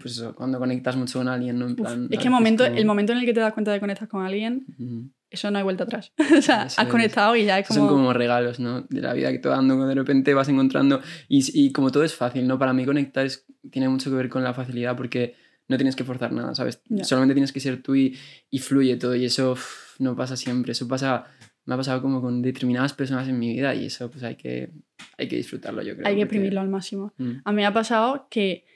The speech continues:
Speaker 2: he terminado siendo muy, muy, muy amiga de gente que me
Speaker 1: Ujú.
Speaker 2: caía mal
Speaker 1: Ujú.
Speaker 2: y que luego yo decía, "Joder, esta persona", pensaba en un principio que me caía mal y luego
Speaker 1: Y
Speaker 2: a la
Speaker 1: no.
Speaker 2: mínima que hemos tenido una conversación así un poco más profunda
Speaker 1: Ujú.
Speaker 2: he dicho, "O sea, he conectado contigo que parece que, que eres mi, mi, mi alma gemela".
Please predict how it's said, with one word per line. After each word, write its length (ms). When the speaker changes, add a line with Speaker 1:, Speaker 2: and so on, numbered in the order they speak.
Speaker 2:
he 80
terminado 360
siendo 440
muy, 260
muy, 220
muy 220
amiga 260
de 80
gente 180
que 120
me 60
Speaker 1:
Ujú. 40
Speaker 2:
caía 240
mal 460
Speaker 1:
Ujú. 320
Speaker 2:
y 120
que 100
luego 560
yo 140
decía, 180
"Joder, 200
esta 120
persona", 460
pensaba 300
en 60
un 60
principio 320
que 80
me 120
caía 200
mal 260
y 100
luego 300
Speaker 1:
Y 60
Speaker 2:
a 60
la 60
Speaker 1:
no. 40
Speaker 2:
mínima 260
que 60
hemos 160
tenido 180
una 120
conversación 500
así 160
un 60
poco 140
más 140
profunda 360
Speaker 1:
Ujú. 40
Speaker 2:
he 40
dicho, 280
"O 400
sea, 140
he 60
conectado 320
contigo 420
que 100
parece 320
que, 240
que 100
eres 160
mi, 200
mi, 240
mi 240
alma 180
gemela". 460